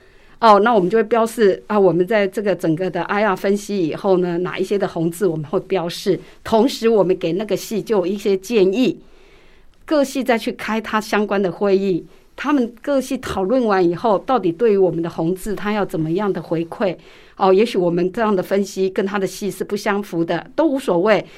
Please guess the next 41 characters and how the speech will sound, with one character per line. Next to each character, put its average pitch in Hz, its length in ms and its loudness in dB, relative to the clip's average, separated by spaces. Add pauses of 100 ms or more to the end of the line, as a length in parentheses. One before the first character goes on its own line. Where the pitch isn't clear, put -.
(260)
但 302 120 4
是 311 100 -2
就 302 140 -2
让 277 160 2
这 277 80 -2
个 247 80 0
对 240 280 4
话 220 240 2
呢 185 180 4
是 185 140 -6
可 208 120 -6
以 185 100 2
go 214 280 4
on 202 300 4
的， 156 260 -8
这 233 80 -8
个 208 60 -10
是 185 160 -10
很 160 240 -6
重 165 260 0
要。 175 180 0 (320)
所 277 140 0
以 285 40 2
不 220 120 -2
会 247 100 10
说， 254 140 2
哎 233 160 2
呀， 240 140 6
做 226 220 2
完 180 160 4
以 170 60 2
后 202 140 0
就 214 140 2
一 226 40 0
本 196 200 -2
报 208 180 2
告 208 180 0
书 208 160 -4
就 202 120 -4
给 185 100 -6
他 160 60 -8